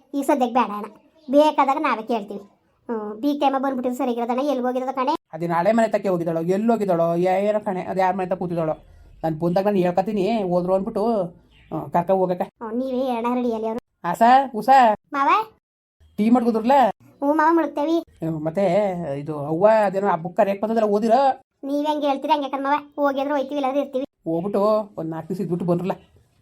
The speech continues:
Speaker 2: ಆ, ನಿಮ್ಗೂ ಬೇಜಾರಾಗದೆ.
Speaker 1: ಅಯ್ಯೋ, ಹಂಗೇನಿಲ್ಲ ಬಿಡಿ ಮಾವ, ಯಾಕೆ ಬೇಜಾರು? ನೀವ್ ಯಾಕಂಗ್ ಅನ್ಕೊಂಡಿರಿ ಮಾವ?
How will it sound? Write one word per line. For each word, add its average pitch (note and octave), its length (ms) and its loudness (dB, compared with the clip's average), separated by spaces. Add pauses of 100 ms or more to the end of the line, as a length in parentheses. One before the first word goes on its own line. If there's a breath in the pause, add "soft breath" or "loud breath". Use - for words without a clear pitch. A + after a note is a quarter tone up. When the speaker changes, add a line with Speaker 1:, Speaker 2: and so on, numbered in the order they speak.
Speaker 2:
ಆ, D3 120 -6
ನಿಮ್ಗೂ D#3+ 280 -2 (380)
ಬೇಜಾರಾಗದೆ. E3 540 -2 (300)
Speaker 1:
ಅಯ್ಯೋ, A3+ 200 -2
ಹಂಗೇನಿಲ್ಲ C4 500 -2
ಬಿಡಿ C4+ 140 -2
ಮಾವ, B3+ 180 -2
ಯಾಕೆ B3+ 200 0
ಬೇಜಾರು? B3+ 340 -2
ನೀವ್ C#4+ 220 -2
ಯಾಕಂಗ್ C4+ 200 -4
ಅನ್ಕೊಂಡಿರಿ C4+ 380 -4
ಮಾವ? C#4+ 180 2